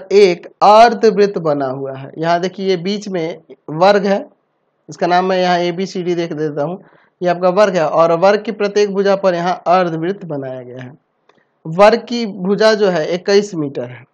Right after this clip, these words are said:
इक्कीस मीटर है, तो व्यास इस अर्धवृत्त का इक्कीस मीटर हो जाएगा, समझे ना, इक्कीस मीटर इसका व्यास भी हो जाएगा, इक्कीस मीटर, सॉरी,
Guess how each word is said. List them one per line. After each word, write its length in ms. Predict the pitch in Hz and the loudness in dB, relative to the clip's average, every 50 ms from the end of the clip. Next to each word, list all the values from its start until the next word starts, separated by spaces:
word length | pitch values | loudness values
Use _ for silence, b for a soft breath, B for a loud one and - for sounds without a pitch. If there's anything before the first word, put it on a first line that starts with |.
| _ _ _ _ _ _ - | _ _ _ _ _ _ -8
इक्कीस 460 | - 170 165 165 185 185 190 190 190 175 | -8 -8 -6 -2 -2 -2 -2 -4 -6 -8
मीटर 320 | 151 139 139 151 135 127 | -8 -8 -8 -8 -10 -10
है, 100 | 131 - _ _ _ _ _ _ _ _ _ _ _ _ _ _ _ _ - | -12 -16 _ _ _ _ _ _ _ _ _ _ _ _ _ _ _ _ -4
तो 100 | 175 160 160 | -2 -2 0
व्यास 440 | 151 180 190 196 202 220 233 226 233 233 | 4 6 8 8 8 8 6 4 2 -4
इस 160 | 220 220 226 | -4 0 0
अर्धवृत्त 420 | 220 208 202 185 220 214 208 202 | 0 0 2 2 2 2 2 2
का 100 | 214 214 | 0 0
इक्कीस 300 | 202 196 208 208 202 208 202 | 0 0 0 0 0 0 -2
मीटर 280 | 208 202 196 208 202 | -6 -2 0 0 0
हो 120 | 196 196 185 | 0 0 -2
जाएगा, 340 | 196 185 175 175 208 220 - _ _ _ _ _ _ _ _ _ _ _ _ _ _ _ _ _ _ _ _ _ _ _ _ _ - 202 | 0 -2 -2 -2 -6 -12 -16 _ _ _ _ _ _ _ _ _ _ _ _ _ _ _ _ _ _ _ _ _ _ _ _ _ -6 -4
समझे 200 | 202 226 240 214 | 0 0 0 0
ना, 180 | 175 127 135 - _ - | 0 -4 -10 -12 _ -8
इक्कीस 360 | 160 156 165 185 196 196 202 196 | -8 -6 -4 -4 -4 -4 -4 -6
मीटर 360 | 190 180 160 165 175 202 208 | -6 -4 -2 0 0 0 -2
इसका 420 | - - 165 160 - 180 160 180 185 | -2 -6 -10 -10 -6 -4 -2 -2 -2
व्यास 440 | 180 165 175 170 160 160 156 160 160 | -4 -2 0 0 2 0 0 -4 -10
भी 120 | 139 139 135 | -16 -14 -14
हो 100 | 131 127 | -16 -16
जाएगा, 380 | - 120 123 117 - _ 160 _ _ _ _ _ _ _ _ _ _ _ _ _ _ _ _ _ _ _ _ _ _ _ - | -16 -18 -18 -18 -20 _ -20 _ _ _ _ _ _ _ _ _ _ _ _ _ _ _ _ _ _ _ _ _ _ _ -16
इक्कीस 520 | - 165 143 139 - 156 151 156 151 - 135 | -14 -14 -12 -8 -6 -6 -6 -6 -8 -12 -18
मीटर, 260 | 127 123 - 123 131 | -18 -18 -16 -16 -18
सॉरी, 300 | - - - - - - | -18 -18 -20 -20 -20 -20